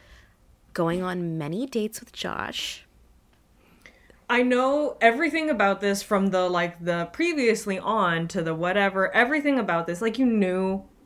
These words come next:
Speaker 2: as an audience member from the jump what kind of person Josh was.
Speaker 1: The
Speaker 2: You
Speaker 1: second we
Speaker 2: knew.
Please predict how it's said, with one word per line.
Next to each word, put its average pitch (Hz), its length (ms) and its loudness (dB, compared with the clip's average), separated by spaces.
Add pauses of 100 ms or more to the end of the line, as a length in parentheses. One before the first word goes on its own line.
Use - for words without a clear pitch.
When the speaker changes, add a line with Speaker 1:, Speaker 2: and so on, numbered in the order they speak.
Speaker 2:
as 185 140 0
an 208 80 2
audience 175 380 0
member 160 280 -2
from 180 220 -2
the 220 60 2
jump 180 360 -2
what 165 140 -6
kind 170 160 -4
of 175 80 -6
person 175 320 -4
Josh 151 320 -4
was. 165 60 -6
Speaker 1:
The - 40 2
Speaker 2:
You 220 60 2
Speaker 1:
second - 400 0
we 185 120 2
Speaker 2:
knew. 226 140 2